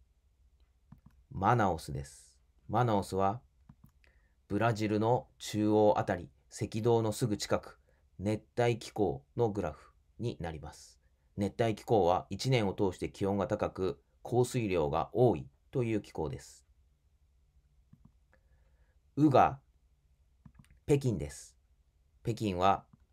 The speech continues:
中国の首都。エがシドニ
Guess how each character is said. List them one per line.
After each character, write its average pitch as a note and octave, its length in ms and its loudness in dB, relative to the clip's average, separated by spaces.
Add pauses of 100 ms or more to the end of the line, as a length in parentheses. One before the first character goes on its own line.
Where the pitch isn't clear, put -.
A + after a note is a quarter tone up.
(140)
中 G2+ 240 -4
国 F2+ 120 -6 (120)
の G2 180 0
首 - 160 -14
都。 - 160 -6 (1300)
エ C3+ 140 6
が A2+ 300 4 (1600)
シ - 280 0
ド A2 160 4
ニ D#2 280 -8